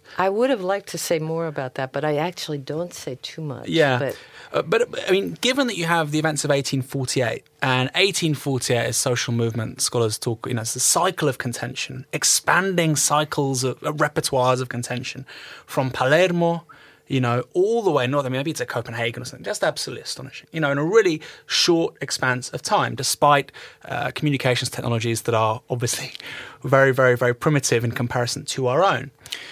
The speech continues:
Speaker 2: Um, so why doesn't, why don't the events of the Commune scale in the same way as the events of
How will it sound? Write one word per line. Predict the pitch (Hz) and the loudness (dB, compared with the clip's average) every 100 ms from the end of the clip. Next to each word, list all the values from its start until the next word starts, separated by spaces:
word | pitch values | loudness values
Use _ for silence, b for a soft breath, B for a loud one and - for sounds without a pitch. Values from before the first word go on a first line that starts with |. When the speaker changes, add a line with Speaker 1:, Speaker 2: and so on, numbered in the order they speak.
| B B 175 | B B 0
Speaker 2:
Um, | 185 160 | 0 2
so | - 196 | 2 4
why | 180 175 214 247 285 285 - | 2 2 4 6 4 2 2
doesn't, | 208 202 - 127 - - | 4 4 2 -4 -6 -10
why | 151 185 214 | 0 2 2
don't | 175 170 170 | 4 2 2
the | 147 | 0
events | 131 131 - | 0 -2 -4
of | - | -6
the | |
Commune | - - 226 120 117 - _ b b b | -6 -2 0 -2 -4 -12 _ b b b
scale | - - - 190 180 175 170 | -4 -2 2 4 6 6 4
in | 165 | 2
the | 156 | 0
same | - 208 214 175 | 2 4 4 4
way | 151 156 131 92 - _ b b b b | 6 4 2 -4 -10 _ b b b b
as | - 147 139 143 139 | -4 0 0 0 -2
the | 151 | -4
events | 147 147 - 147 | -4 -4 -4 -4
of | 139 | -4